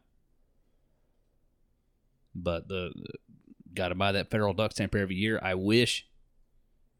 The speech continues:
I would have kept the ones from the first time I, I bought a duck stamp, but I don't have those anymore. I've started keeping them now,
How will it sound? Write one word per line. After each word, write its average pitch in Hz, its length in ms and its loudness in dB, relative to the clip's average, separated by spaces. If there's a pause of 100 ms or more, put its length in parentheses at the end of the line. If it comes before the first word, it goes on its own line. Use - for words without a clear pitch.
(120)
I 107 100 2
would 101 180 4
have - 100 -6
kept 107 240 2
the 107 80 6
ones 101 320 2
from 98 160 -2
the 85 60 -6
first 101 260 0
time 98 240 2
I, 87 240 -2
I 95 80 -2
bought 90 240 0
a 101 60 2
duck 101 220 0
stamp, 110 300 -2 (960)
but 85 180 -6
I 87 60 -6
don't 78 220 -10
have 90 160 -10
those 92 200 -10
anymore. 85 440 -10 (380)
I've 107 120 4
started 117 280 4
keeping 107 260 0
them 90 160 -4
now, 92 440 -2